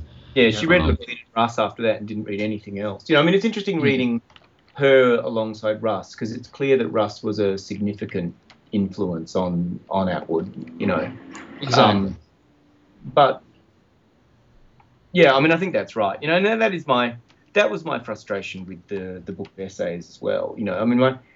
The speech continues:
Speaker 1: it wasn't just that she hadn't read any of the books that she was pronouncing on. She hadn't read any of the criticism around the books that she was pronouncing on. And, you know, I mean, and it was, it was an enormously entertaining book, and she is one of the smartest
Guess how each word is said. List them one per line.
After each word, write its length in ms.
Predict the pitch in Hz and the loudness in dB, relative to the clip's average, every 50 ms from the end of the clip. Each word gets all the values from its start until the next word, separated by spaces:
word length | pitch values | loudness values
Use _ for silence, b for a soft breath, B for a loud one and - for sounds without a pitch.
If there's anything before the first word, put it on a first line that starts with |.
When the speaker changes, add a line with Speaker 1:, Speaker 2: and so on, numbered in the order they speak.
| b b - | b b 0
Speaker 1:
it 80 | 147 | 2
wasn't 280 | 147 175 185 170 165 127 | 4 4 4 4 4 4
just 260 | - 120 113 - - | 4 2 2 0 -4
that 100 | - - | -8 -10
she 120 | - - 120 | -6 -4 -2
hadn't 160 | 113 117 113 | -2 -2 0
read 140 | - 101 98 | 0 0 0
any 140 | 95 95 92 | 0 -2 -2
of 60 | 87 | -4
the 60 | - | -6
books 320 | 87 87 131 - - - - | -4 -4 -4 -4 -4 -8 -10
that 160 | - - - | -8 -8 -4
she 140 | - - 104 | -4 -2 -2
was 120 | 90 87 | -4 -4
pronouncing 540 | 87 - - 95 87 85 82 80 - 90 90 | -8 -8 -6 -4 -4 -4 -4 -6 -6 -4 -4
on. 100 | 101 113 | -4 -2
She 100 | - - | 2 2
hadn't 120 | 226 214 233 | 2 4 4
read 140 | 247 226 214 | 4 4 4
any 260 | 208 196 196 196 190 | 4 4 2 2 0
of 60 | 170 | -2
the 80 | - 165 | -4 -6
criticism 680 | - - - 226 233 302 277 - - 208 165 147 127 | -6 -4 -4 -2 0 0 -2 0 -2 -2 0 2 2
around 260 | 101 92 92 87 85 | 2 2 0 -2 -4
the 40 | 82 | -4
books 280 | - 95 90 - - - | -4 -6 -6 -6 -10 -8
that 100 | 78 - | -8 -6
she 120 | - - | -4 -6
was 120 | - - - | -6 -8 -8
pronouncing 560 | - 90 87 85 78 - - - - - - | -6 -4 -2 -2 -2 -4 -8 -8 -8 -6 -6
on. 160 | - - - | -6 -2 0
And, 180 | 117 120 120 B B B B B B B | 0 0 0 B B B B B B B
you 80 | - 165 | 4 6
know, 80 | 147 139 | 6 6
I 60 | 147 | 6
mean, 120 | 160 165 | 6 6
and 200 | 165 156 - - - _ - _ _ _ | 6 4 0 -4 -8 _ -20 _ _ _
it 160 | - 170 190 | -6 -4 -2
was, 160 | 190 180 165 175 | -2 -2 -2 -2
it 220 | - - 208 208 | -2 -2 0 2
was 120 | 202 175 | 2 4
an 60 | 165 175 | 4 4
enormously 540 | 175 180 202 214 196 165 - 127 117 - - | 4 6 6 6 4 2 2 -2 -4 -2 0
entertaining 640 | 117 120 123 123 - - - 117 117 117 110 101 98 | 2 2 2 0 -4 -4 -2 2 2 2 2 2 0
book, 320 | 95 117 135 - - - | 0 0 0 0 0 -2
and 100 | 104 101 | -4 -4
she 160 | - - 147 139 | -2 0 2 2
is 120 | 127 123 | 2 0
one 340 | 120 123 135 139 143 143 135 | -2 0 2 4 4 4 4
of 240 | 110 98 95 - _ | 2 0 -2 -6 _
the 100 | - 101 | -8 -8
smartest 880 | - - - - - 117 110 104 101 104 104 101 95 90 87 - - - | -8 -8 -12 -12 -8 -4 -2 0 0 2 2 0 -2 -4 -6 -10 -14 -20